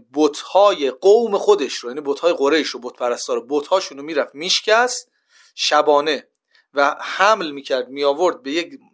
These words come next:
زن مسلمانی از انصار که شوهر نداشت می‌داد و به اون زن می‌گفت: «احتطبی بهذا.» اینا رو به عنوان حطب و چوب برات آوردم که بزنی آتیش، مثلاً می‌خوای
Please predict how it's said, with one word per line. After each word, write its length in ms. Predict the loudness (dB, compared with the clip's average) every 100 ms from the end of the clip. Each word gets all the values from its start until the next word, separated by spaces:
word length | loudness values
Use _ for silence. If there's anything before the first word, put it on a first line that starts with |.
| _
زن 380 | -6 -2 -2 -2
مسلمانی 720 | -6 -6 -4 -2 -2 -2 -2
از 160 | -8 -8
انصار 480 | -12 -6 0 0
که 120 | 0 -12
شوهر 400 | -6 -2 -2 -2
نداشت 420 | -4 0 0 -2
می‌داد 580 | -8 0 4 4 2 _ _ _ _ -6
و 80 | -2
به 80 |
اون 160 | -2 -4
زن 320 | -2 0 0
می‌گفت: 280 | 0 -2 -2
«احتطبی 640 | -6 -4 0 0 0 -8 -4
بهذا.» 500 | -4 -4 -4 -6 -6
اینا 220 | -6 -4
رو 80 | -2
به 60 | -4
عنوان 200 | -4 -6
حطب 580 | -8 -2 2 2 2 _ _ _ _ -8
و 100 | -6
چوب 340 | -6 -8 0
برات 300 | 2 2 2
آوردم 400 | -2 -2 -4 -6
که 140 | -6
بزنی 340 | -4 -2 -4 -2
آتیش، 440 | -6 -6 -16 -16
مثلاً 280 | -14 -8 -8
می‌خوای 340 | -8 -12 -12